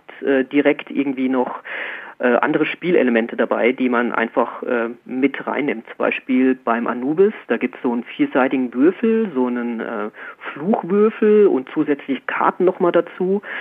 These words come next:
Hab das noch gar nicht mit dem gespielt, muss ich zugeben. Den habe ich mir jetzt, äh, lustigerweise genau, äh, Überleitung zu Essen,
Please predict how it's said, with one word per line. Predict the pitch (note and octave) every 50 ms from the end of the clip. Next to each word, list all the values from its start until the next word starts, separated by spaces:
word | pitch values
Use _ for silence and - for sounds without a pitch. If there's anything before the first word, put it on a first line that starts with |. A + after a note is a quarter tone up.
| - - -
Hab | - - -
das | - -
noch | - C3
gar | - A2+ A2
nicht | C#3+ -
mit | - B2+ -
dem | B2+ B2
gespielt, | B2 B2 - - - C#3 D#3 G3 A#3 - -
muss | - E3 D#3
ich | E3 D#3 -
zugeben. | - E3+ D#3 D#3 E3 E3+
Den | D#3 B2+ B2
habe | B2 A#2
ich | C3 -
mir | - C#3 C3
jetzt, | C3 B2+ - - - -
äh, | - -
lustigerweise | B2+ B2 D3+ - - - D#3+ D3 D3 E3 F3
genau, | E3 C#3 C3+ C#3 F#3 B3+ - - _ _ -
äh, | - C#3 C3 C3 B2+ B2+ - - _ -
Überleitung | D3 C3+ C3 C3 C3+ C#3 C3+
zu | - -
Essen, | - - - F#3 F#3